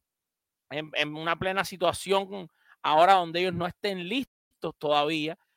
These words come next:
para, para estar en las grandes ligas. Vuelvo y te digo, ahorita pusimos ejemplo ahí de Harold Cortijo, hablamos de varios lanzadores, no están listos. O sea,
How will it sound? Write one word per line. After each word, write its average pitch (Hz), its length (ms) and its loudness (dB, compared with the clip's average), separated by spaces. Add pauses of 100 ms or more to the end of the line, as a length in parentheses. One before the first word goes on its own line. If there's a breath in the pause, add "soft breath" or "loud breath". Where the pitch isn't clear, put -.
(180)
para, 147 640 2
para 143 460 0
estar 165 200 -2
en 180 60 -2
las 156 100 0
grandes 185 280 -2
ligas. 208 280 -2 (320)
Vuelvo 165 300 -2
y 196 40 -2
te 175 120 2
digo, 226 340 2
ahorita 151 260 -4
pusimos 175 420 -6
ejemplo 175 280 -4
ahí 180 160 2
de 180 140 0
Harold 147 340 -2
Cortijo, 196 640 0
hablamos 160 460 0 (260)
de 139 80 -6
varios 156 260 -2
lanzadores, 160 540 0 (100)
no 147 180 -8
están 180 280 -4
listos. 185 280 -10
O - 60 -20
sea, 135 220 -2